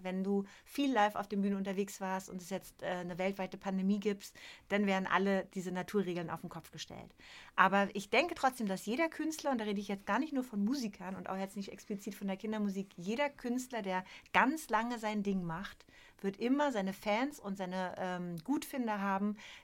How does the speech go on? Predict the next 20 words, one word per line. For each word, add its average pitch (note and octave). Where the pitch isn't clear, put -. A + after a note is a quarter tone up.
die A3
es -
demjenigen A3
ermöglichen, G3
dann F#3+
auch F3
zu -
leben. F3
Wie F#3
gut C#4+
oder F3+
in F3
welchem F3+
Bereich G3+
ist A3+
vielleicht G#3
noch G3
mal F3+
was F3
anderes. D#3